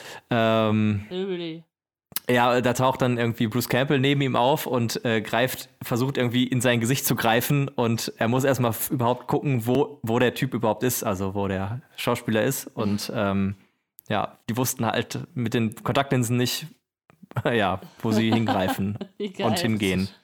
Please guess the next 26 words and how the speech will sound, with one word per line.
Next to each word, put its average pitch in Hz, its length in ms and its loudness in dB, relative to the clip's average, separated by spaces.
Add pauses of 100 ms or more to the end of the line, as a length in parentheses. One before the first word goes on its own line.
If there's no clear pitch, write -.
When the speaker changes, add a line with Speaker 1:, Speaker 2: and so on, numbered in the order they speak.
(840)
Speaker 1:
Ja. - 240 -2
Speaker 2:
Das 175 100 -14 (520)
ist - 160 -8
<laughs> - 0 -
mega 190 220 2
lustig. 165 520 -8 (480)
Speaker 1:
Ähm, 107 720 2 (500)
und 160 300 2
mein, 143 260 2
mein 156 260 2
Highlight 165 360 4
von, - 520 -4
von 131 180 -2
diesem, 120 340 -2
äh, 110 760 0
äh, 104 40 -2
Making-of 120 560 0
ist 135 140 0
auf 123 140 0
jeden 131 160 2
Fall 123 240 2
noch, 120 280 2
äh, 120 180 0
Evil 127 440 2
Dead 113 360 0
Baby. 101 480 -2